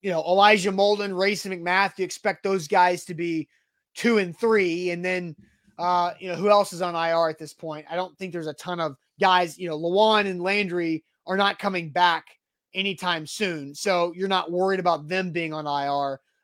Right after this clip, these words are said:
Uh, so, you know, I still think you've got five more spots to play with, and if Burks is gonna be out for four or more weeks, put him on, on I R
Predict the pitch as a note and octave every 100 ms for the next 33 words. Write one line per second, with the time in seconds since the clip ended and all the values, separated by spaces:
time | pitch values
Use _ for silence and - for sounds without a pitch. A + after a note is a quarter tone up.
0 | - D#3+ D#3 F#3 E3+ F#3 F3 E3+ - C4+
1 | A#3 A#3 F3+ G3 D#3 G3 E3+ - _ -
2 | G#3+ G#3 F#3+ A3+ A3 F#3 - A3 G3+ -
3 | D#3 _ F3+ F3+ G3+ G#3+ F#3+ _ _ _
4 | _ - G3 G3 F#3+ F#3+ F#3+ - E3 A3+
5 | B3 A#3 G3 D3+ G#3+ F#3 G3 E3+ E3 G3+
6 | - - F3 _ G3 G3+ G#3 G3 F3+ F3+
7 | F3+ D#3 D#3+ F#3+ - - - _ _ -
8 | B3+ C#4+ C4+ A#3 G#3+ F#3+ F#3 F3 G#3+ C#4+
9 | G3